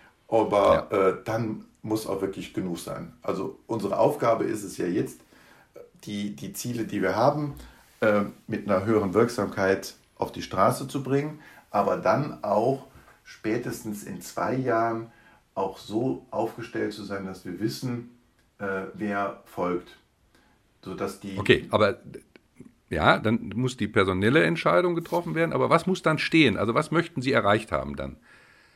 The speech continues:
Speaker 2: mit den, mit dem neuen Vorstand?
Speaker 1: Wir wollen die, ähm, Arbeitskreise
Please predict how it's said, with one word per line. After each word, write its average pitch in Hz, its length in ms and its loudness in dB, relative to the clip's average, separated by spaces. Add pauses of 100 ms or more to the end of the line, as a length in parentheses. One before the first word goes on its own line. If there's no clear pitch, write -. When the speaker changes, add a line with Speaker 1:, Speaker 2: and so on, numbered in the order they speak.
(220)
Speaker 2:
mit 101 180 0
den, 85 240 0
mit - 140 -4
dem 85 160 0
neuen 82 260 0
Vorstand? - 560 -8 (240)
Speaker 1:
Wir 131 220 -2
wollen 147 340 0
die, 113 420 -8
ähm, 95 380 -6 (580)
Arbeitskreise 147 1000 -4